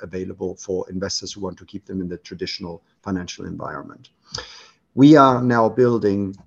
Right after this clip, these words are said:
um, a, with D seven, a digital, um, uh, replacement for that, that we will, that we keep,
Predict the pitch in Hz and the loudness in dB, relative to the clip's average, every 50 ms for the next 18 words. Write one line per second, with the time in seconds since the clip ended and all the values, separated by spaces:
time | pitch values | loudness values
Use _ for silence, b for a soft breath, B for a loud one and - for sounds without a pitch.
0 | _ - 107 101 98 95 92 98 - - _ - 101 85 - _ _ - 107 98 | _ -10 -8 -6 -6 -6 -8 -10 -12 -14 _ -16 -16 -16 -16 _ _ -12 -10 -10
1 | 95 - - 113 104 - - - 110 92 101 101 104 - - 98 82 _ - 117 | -10 -10 -12 -14 -12 -12 -10 -10 -10 -10 -10 -10 -12 -12 -16 -20 -16 _ -10 -10
2 | 120 - 131 127 - 127 127 123 127 127 127 _ _ _ _ _ _ 104 101 98 | -10 -10 -14 -12 -10 -8 -8 -8 -8 -10 -14 _ _ _ _ _ _ -14 -12 -10
3 | 92 95 95 92 92 95 101 _ _ _ _ - _ _ _ _ _ _ - 95 | -10 -10 -10 -10 -10 -12 -14 _ _ _ _ -20 _ _ _ _ _ _ -18 -16
4 | - 50 - - - _ - 92 107 104 107 - 110 110 113 120 120 - - 127 | -14 -14 -14 -16 -18 _ -12 -10 -10 -10 -10 -10 -8 -6 -6 -6 -8 -8 -8 -8
5 | 120 135 131 - - 120 123 123 139 143 185 202 - - - _ _ - 107 110 | -8 -8 -8 -10 -10 -8 -8 -8 -8 -8 -12 -12 -14 -18 -20 _ _ -12 -12 -10
6 | - 101 101 98 104 98 98 98 - _ _ 101 117 113 95 110 110 - - - | -10 -10 -8 -6 -6 -6 -6 -8 -12 _ _ -10 -8 -8 -8 -8 -12 -12 -12 -10
7 | 139 143 139 | -10 -10 -10